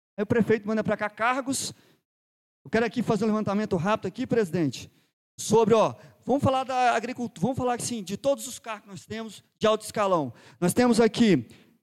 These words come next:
é, educação, saúde, assistente social, esporte, agricultura,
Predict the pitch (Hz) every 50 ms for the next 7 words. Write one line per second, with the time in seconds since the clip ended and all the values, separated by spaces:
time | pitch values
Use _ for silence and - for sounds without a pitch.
0 | _ - 170 196 202 196 196 196 196 190 190 190 185 185 185 - 233 240 202 247
1 | - 233 202 185 - - 277 254 262 240 - 240 208 202 214 240 262 247 214 226
2 | - - - 220 196 - 208 185 - - 190 208 226 233 226 - - - - 202
3 | 214 233 240 226 220 220 208 196 - 185 170 - - 190 226 240 240 240 226